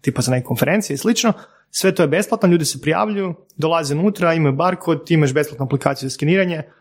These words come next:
čekiraš svakog od njih, vidiš da li je važeća ulaznica, da ne mogu dva puta ući na istu ulaznicu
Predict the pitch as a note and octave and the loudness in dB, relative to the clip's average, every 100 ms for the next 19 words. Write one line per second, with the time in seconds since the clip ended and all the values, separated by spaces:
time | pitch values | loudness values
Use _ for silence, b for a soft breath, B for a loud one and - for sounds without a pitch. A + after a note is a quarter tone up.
0 | b - D3 E3+ D3 - D3+ C3 C#3 E3+ | b -4 0 2 0 0 -2 -2 2 4
1 | G#3 - - _ C3+ D3+ C3+ C3+ C3+ C3+ | 4 2 -12 _ -2 0 2 0 2 0
2 | C3 C#3 D#3+ F3 D3+ D3+ C#3+ C#3+ C3 C3+ | 0 0 0 0 -2 -2 0 0 0 0
3 | C3 - C3+ C#3+ C3+ - G#3 A3 A3 - | -2 -2 -6 -4 -4 0 2 2 0 0